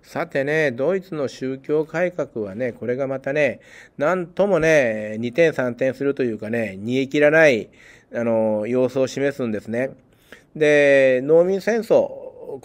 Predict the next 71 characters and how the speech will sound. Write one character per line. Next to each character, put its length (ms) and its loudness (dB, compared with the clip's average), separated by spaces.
の 120 6
危 120 -12
機 120 -8
が 120 4
去 140 -2
っ 120 -14
た、 200 -10
イ 100 -12
タ 120 2
リ 140 2
ア 120 4
戦 220 0
争 260 0
も、 640 2
お、 180 -4
一 200 -10
段 160 4
落 200 -4
を 80 -6
し-、 140 -16
し 120 -14
て 100 -2
い 60 -4
く 80 -20
と。 160 -12
ま 100 -4
あ、 40 -2
落 120 -8
ち 120 -14
着 40 -16
き 100 0
を 180 4
見 100 -4
せ 120 0
る 120 -8
と 100 -20
い 80 -4
う 140 2
中 200 2
で 140 -4
ね、 240 -2
じ 160 -2
ゃ 140 4
あ 60 0
こ 120 0
の 880 0
皇 200 0
帝 200 0
も 240 2
一 120 -8
気 120 -4
に 60 -2
こ 80 -4
の 60 -4
宗 200 -4
教 160 2
問 220 0
題 180 2
に、 220 -6
と 120 0
な 160 2
る 100 0
か 120 2
と 100 -8
い 60 -4
う 60 -8
と 100 0
な 120 2
ら 80 0
な 80 -8
い。 80 -18